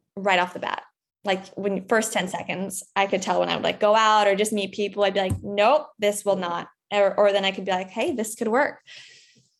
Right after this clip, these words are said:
So I think it's being more sure of your intuition and trusting it a little more. Also being okay if it's not the right time, not the right, mine was a little different 'cause he was my friend and we kind of knew each other.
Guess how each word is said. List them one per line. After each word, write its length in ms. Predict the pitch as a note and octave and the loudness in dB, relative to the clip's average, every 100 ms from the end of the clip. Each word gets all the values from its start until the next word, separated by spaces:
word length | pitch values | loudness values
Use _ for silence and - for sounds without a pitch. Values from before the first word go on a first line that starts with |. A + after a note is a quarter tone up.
| - | 0
So 60 | |
I 40 | D4 | 2
think 140 | E4+ | 2
it's 100 | E4 | 4
being 240 | D4+ C#4 | 4 6
more 280 | B3+ A#3+ B3 | 6 6 4
sure 580 | B3+ - A#3 G#3+ G#3+ A3 | 2 2 2 4 4 2
of 300 | - F#3+ F#3 F#3 _ _ _ | 0 0 -2 -8 _ _ _
your 140 | G3 G3+ | 0 0
intuition 580 | G3 G#3 F#3+ F#3 A3+ A3 | 2 0 0 2 0 0
and 140 | F#3 | 0
trusting 360 | F#3 F#3 G#3 G3+ | -2 -2 -2 0
it 120 | G#3+ | 2
a 60 | A3+ | 4
little 180 | A3 A3 | 2 4
more. 340 | A3 B3+ D#4 _ | 2 0 -4 _
Also 280 | A3+ A#3 D4+ | -2 2 2
being 240 | C4 A#3+ G#3 | 4 2 2
okay 480 | F#3+ G3 F#3+ G3 | 0 0 -2 0
if 380 | A3+ - - - - _ _ | -2 -6 -16 -18 -20 _ _
it's 180 | G#3+ - | -16 -12
not 140 | - | -12
the 80 | - | -12
right 180 | - - | -14 -10
time, 400 | C4 A#3 A3+ A3 | -4 0 0 0
not 180 | G3+ G#3 | -4 -6
the 60 | G3 | -6
right, 220 | F#3+ - | -6 -4
mine 220 | G#3 C4+ | 0 2
was 120 | F#4+ | 2
a 40 | B3 | 2
little 200 | A3+ G3+ | 2 4
different 560 | G3 G3 A3+ A#3+ B3 | 4 2 2 0 0
'cause 300 | - F#3 F3+ | 0 2 2
he 160 | F3+ F#3 | 0 -2
was 420 | F3+ F3 F3+ F#3+ | 2 2 2 -2
my 120 | F#3+ F#3+ | -4 -6
friend 600 | - - F3+ F3+ F#3 G3 | -4 -2 0 0 0 0
and 120 | F#3+ | -2
we 140 | F#3 | -2
kind 200 | F#3 F3+ - | -4 -4 -4
of 160 | A3+ - - _ _ | -6 -12 -20 _ _
knew 320 | G3+ G3 F#3+ | -4 0 2
each 240 | F#3 F#3+ F#3+ | 2 2 0
other. 460 | F3+ F3+ F3+ F3+ | 2 2 2 0